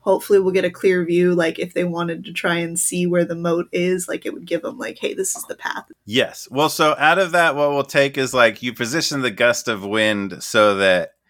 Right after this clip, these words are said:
Speaker 2: it kinda shows the rest of you, gives the, the rest of you a pretty good idea of the same thing Sarsa was able to size up, which is, like,
Speaker 1: Yeah.
Speaker 2: there's a moat here. It's probably all the way around, and it's jumpable if you know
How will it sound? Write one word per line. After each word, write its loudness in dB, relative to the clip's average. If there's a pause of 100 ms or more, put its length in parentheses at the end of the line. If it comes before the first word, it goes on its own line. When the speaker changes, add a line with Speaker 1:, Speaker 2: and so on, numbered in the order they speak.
(380)
Speaker 2:
it -2
kinda 0
shows 2
the 0
rest 0
of -6
you, -14
gives -2
the, 0
the 2
rest 2
of -4
you 0
a -2
pretty -2
good 2
idea 2
of -8
the -6
same -4
thing -6
Sarsa 0
was -2
able -2
to -4
size 2
up, 0
which -4
is, -4
like, 0
Speaker 1:
Yeah. -14 (260)
Speaker 2:
there's 2
a 2
moat 2
here. 2
It's -6
probably 2
all 2
the -2
way 2
around, 2
and -2
it's -4
jumpable 0
if -8
you -4
know -2